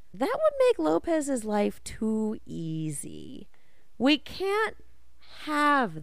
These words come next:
that. For as much as we change things up,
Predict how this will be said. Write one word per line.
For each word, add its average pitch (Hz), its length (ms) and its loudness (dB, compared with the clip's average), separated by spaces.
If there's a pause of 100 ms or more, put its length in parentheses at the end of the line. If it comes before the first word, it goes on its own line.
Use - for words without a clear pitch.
(140)
that. 113 340 -6 (260)
For 311 260 -2
as 302 140 2
much 330 340 0
as 494 160 -2
we 466 140 2
change 320 520 -4
things 240 420 -2
up, 170 320 2